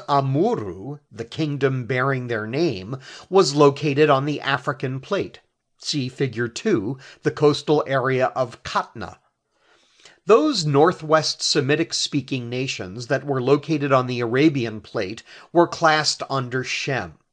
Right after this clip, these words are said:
The Arabian plate equals Shem. Compare the way the Arabian plate continues as a strip down the Persian-Arabian Gulf, and the way Elam, son of Shem,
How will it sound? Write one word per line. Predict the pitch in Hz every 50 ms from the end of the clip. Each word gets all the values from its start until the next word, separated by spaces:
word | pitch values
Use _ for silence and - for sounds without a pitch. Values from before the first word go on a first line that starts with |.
| _ _ _ _ _ _ _ _ _ _ _ _ _ _ _ _ _ _ _ -
The | 147 131 139
Arabian | 135 117 107 123 139 151 160 160 165 175 180 180 180 180 175
plate | - - - 165 139 127 123 123 - - - _ _
equals | - 151 143 127 - 123 120 127 123 123 127 127 123 -
Shem. | - - - - - 143 135 117 92 78 - _ _ _ _ _ _ _ _ _ _ _ _ _ _ _ _ _ _ _ - - -
Compare | - 180 170 160 - 160 202 240 262
the | 254 220 233
way | 175 151 151 151
the | 143 131 147 143
Arabian | 135 123 117 120 139 156 170 165 175 170 160 151 143
plate | 131 - - 180 135 104 104 113 - - -
continues | - 147 135 127 131 - 170 147 131 127 131 139 151 156 143
as | 139 127 110
a | 110 117
strip | - - - - - 135 147 151 139 - - - -
down | - 135 123 120 117 113
the | 117
Persian-Arabian | - - - 147 147 147 127 139 139 131 127 117 127 143 143 123 127 123 123 117 113 120
Gulf, | 113 147 165 147 113 127 127 - - _ _ _ - - - - - - -
and | - 175 170
the | 180
way | 180 170 180 180 175 170 -
Elam, | - 190 208 247 262 226 135 101 90 87 87 95 131 156 160
son | - - - 180 165 156
of | 147 135 110
Shem, | - - - - 220 220 180 117 92 98 123 143